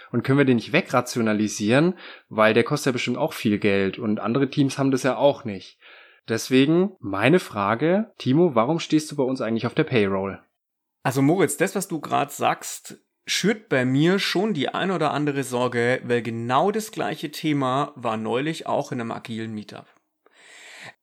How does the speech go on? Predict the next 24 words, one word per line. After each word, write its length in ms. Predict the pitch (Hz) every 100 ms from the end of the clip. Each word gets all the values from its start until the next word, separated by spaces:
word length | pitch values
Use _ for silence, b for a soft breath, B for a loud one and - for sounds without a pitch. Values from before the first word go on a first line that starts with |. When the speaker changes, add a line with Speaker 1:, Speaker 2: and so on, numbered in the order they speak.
| -
Speaker 2:
Die 80 | 139
Frage, 400 | - 127 233 240
Moritz, 420 | 220 208 208 -
die 140 | -
dort 220 | - 180
diskutiert 580 | 202 - - - 151 151
wurde, 480 | 120 120 113 - 107
war, 460 | 104 113 165 277 b b b b
wenn 300 | 147 180 277
Unternehmen 840 | 269 226 180 175 170 202 196 185 175
Geld 260 | 165 180
sparen 440 | - - 113 110 101
wollen 400 | 76 - - -
und 160 | - 147
sie 180 | 147 135
haben 280 | 160 226 233
Agilität 720 | 165 160 151 139 - 143 -
schon 160 | 117
eingeführt 680 | - 165 254 - 123 110 -
oder 180 | 120 117
sie 200 | 117 123
wollen 260 | 175 180
Agilität 800 | 135 123 123 120 - 120 117 -
einführen, 500 | 151 220 - - -